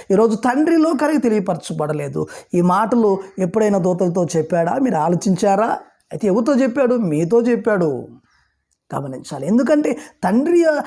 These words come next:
ఎంతటి శ్రేష్టమైన వాడో, కుమారుడు ఎంత శ్రేష్టమైన వాడో నీవు నేను ఎరగాలని దేవుడు తను తాను ఈ రీతిగా బయలుపరుచుకుంటున్నాడు, ప్రియులారా.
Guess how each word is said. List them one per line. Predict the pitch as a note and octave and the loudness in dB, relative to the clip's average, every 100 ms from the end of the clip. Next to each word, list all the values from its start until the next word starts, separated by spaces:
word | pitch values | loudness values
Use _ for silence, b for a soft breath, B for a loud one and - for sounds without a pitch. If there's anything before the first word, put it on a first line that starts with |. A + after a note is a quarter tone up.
| B - | B -4
ఎంతటి | F3+ B3+ E4 D4 D4 | -2 0 -2 -2 -2
శ్రేష్టమైన | - G3+ B3+ - D4 C#4 C4 | 0 0 -2 0 2 2 2
వాడో, | A#3 G#3 G#3 | 2 2 0
కుమారుడు | G#3 G3 B3 C#4+ D4 | 0 0 0 2 2
ఎంత | G#3 A#3+ | 0 -2
శ్రేష్టమైన | C4+ D4 C#4+ C4+ A3+ G3 | 0 0 0 0 0 2
వాడో | F3 E3+ E3+ G3+ B B E3+ | 0 2 2 0 B B -2
నీవు | E3+ A3 | 0 2
నేను | A3 A3 | 2 2
ఎరగాలని | G3 D#3+ F#3+ F#3+ C4+ C4+ C4 G3+ F#3 B - | 2 2 2 2 2 2 2 0 -4 B -4
దేవుడు | E3 F#3 F3 | 0 2 0
తను | F3 E3 | -2 -2
తాను | D#3 E3 | 0 0
ఈ | D#3+ G3 | 2 2
రీతిగా | G#3 F3+ F3+ | 2 2 0
బయలుపరుచుకుంటున్నాడు, | E3 D#3+ F3 F3 C#3 - D#3+ D3+ D#3+ | 0 0 0 -2 -8 -8 -8 -4 -4
ప్రియులారా. | D3+ D3 C#3+ C3+ - | -2 -2 0 -2 -6